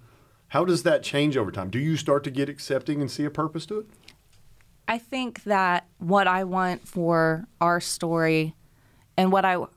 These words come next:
Speaker 2: hope that the girls grow up to want to do is to share that story. Because, like I, I've said, is that it's, it's a unique journey, and not many people are gonna be able to r-,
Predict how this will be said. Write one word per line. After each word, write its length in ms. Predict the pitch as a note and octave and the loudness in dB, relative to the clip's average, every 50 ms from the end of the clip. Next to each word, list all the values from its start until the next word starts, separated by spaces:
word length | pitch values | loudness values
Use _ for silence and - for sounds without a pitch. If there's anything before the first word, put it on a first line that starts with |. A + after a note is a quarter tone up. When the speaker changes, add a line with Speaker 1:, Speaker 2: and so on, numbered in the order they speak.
| _ - | _ -6
Speaker 2:
hope 240 | - F#3 G#3 F#3+ - | -2 0 0 0 0
that 160 | - F3+ - | 0 -2 -2
the 60 | - E3+ | -2 -2
girls 640 | F3 F3+ F3 F3 E3 E3 E3 E3 E3+ E3 - - - - _ - | 0 2 4 4 6 4 4 2 2 -2 -8 -16 -18 -20 _ 0
grow 220 | - F#3 F3+ F3 | 2 4 6 6
up 260 | F3 E3+ E3+ - - - | 6 4 4 2 -2 -8
to 140 | - - | -8 -6
want 300 | E3+ E3+ E3+ E3 - - - | -2 0 0 -2 -2 -2 -4
to 80 | - D#3+ | -4 -2
do 360 | D#3 E3+ E3 D#3+ D#3 D#3 D#3 - | 0 0 2 2 2 2 0 0
is 200 | - E3+ F#3 F3+ - | 0 -2 0 -2 -2
to 100 | - - | -4 -4
share 280 | - - D#3 D3 D#3 D#3+ | -2 -2 -2 0 0 0
that 200 | D#3+ D#3 - - | 0 -2 -4 -6
story. 540 | - - D#3+ E3 D#3+ D3 D3 D#3+ F3 E3+ - _ _ _ - | -8 -6 -2 0 0 0 0 0 -2 -4 -8 _ _ _ 0
Because, 640 | F#3+ F3+ - - F#3+ F3+ F3 E3+ E3 E3 - - - - - - - - - - - - - - _ - - _ _ _ _ _ _ _ _ _ _ _ _ _ - | 0 0 2 2 2 4 4 2 0 -2 -6 -10 -14 -20 -20 -20 -20 -20 -20 -20 -20 -20 -20 -20 _ -20 -20 _ _ _ _ _ _ _ _ _ _ _ _ _ 0
like 180 | G3+ G3+ G3 | 2 2 4
I, 220 | F#3+ F3+ F3 E3 - - - - - - | 4 2 2 0 -2 -8 -18 -8 -4 -4
I've 180 | F#3+ F#3 F3 | -2 -2 -4
said, 360 | - - - F#3 F3+ F3 F3 F3+ | -4 -2 0 2 2 2 2 2
is 160 | E3+ E3 - | 0 0 0
that 360 | - E3+ E3 D#3+ - - - _ _ _ _ _ _ _ _ _ _ _ _ _ _ _ _ | 0 0 2 0 -2 -4 -6 _ _ _ _ _ _ _ _ _ _ _ _ _ _ _ _
it's, 240 | - G3+ F#3 - - - | 0 0 0 -2 -2 0
it's 240 | - B3+ A#3+ - F4+ | 0 0 0 0 0
a 60 | E4+ | 2
unique 340 | D4 A#3+ G#3+ F#3 F3 E3 - | 4 4 4 4 2 0 0
journey, 460 | - - E3 D3+ C#3 B2+ G2+ - - - _ | 0 0 2 2 2 0 -2 -4 -6 -4 _
and 140 | - G#3 G3+ | 0 2 4
not 200 | A3 A#3+ B3+ - | 4 2 2 2
many 200 | A#3+ A#3+ A#3 A3 | 0 0 0 -2
people 320 | - - A3+ A3 - G3 F#3+ | -2 -2 -2 0 2 4 4
are 180 | - F3 F3 | 4 4 2
gonna 160 | E3+ F3+ F3 | 2 0 0
be 200 | D#3 D#3 F3 E3+ E3+ | 2 4 4 4 4
able 180 | E3+ E3 E3 D#3 | 4 4 2 0
to 140 | - - D#3+ | 0 0 0
r-, 240 | D3+ D#3 D#3 - | 0 -2 -4 -6